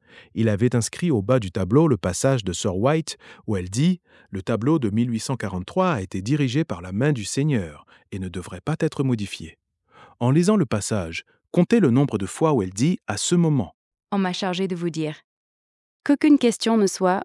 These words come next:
Speaker 2: en ce moment, soulevée dans la revue qui tende à ébranler les esprits. Nous n'avons pas maintenant le temps d'entrer dans des controverses inutiles, mais nous devrions considérer sérieusement la nécessité de rechercher le Seigneur pour une véritable conversion du cœur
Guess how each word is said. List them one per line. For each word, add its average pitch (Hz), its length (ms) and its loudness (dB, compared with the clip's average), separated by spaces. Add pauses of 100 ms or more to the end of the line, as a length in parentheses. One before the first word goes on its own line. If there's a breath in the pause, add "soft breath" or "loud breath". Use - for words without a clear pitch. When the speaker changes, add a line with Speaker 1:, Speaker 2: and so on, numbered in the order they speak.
(100)
Speaker 2:
en 196 100 6
ce 202 140 0
moment, 196 460 2 (100)
soulevée 233 460 4
dans 214 140 4
la 185 140 2
revue 180 440 0 (100)
qui 233 160 0
tende 254 320 2
à 180 60 2
ébranler 175 420 2
les 165 240 0
esprits. - 400 -8 (960 soft breath)
Nous 214 100 6
n'avons 214 300 4
pas 240 160 0
maintenant 202 400 2
le 180 160 2
temps 202 240 2
d'entrer 180 320 2
dans 170 120 8
des 160 120 2
controverses 170 680 2
inutiles, 165 560 2 (540 soft breath)
mais 196 140 6
nous 208 120 4
devrions 202 420 2
considérer 180 580 0
sérieusement 214 640 0
la 190 140 2
nécessité 175 640 0
de 175 80 -2
rechercher 170 520 -2
le 165 80 -2
Seigneur 170 520 2
pour 170 160 0
une 165 140 6
véritable 170 560 0
conversion 202 600 0
du 165 140 -2
cœur 175 360 0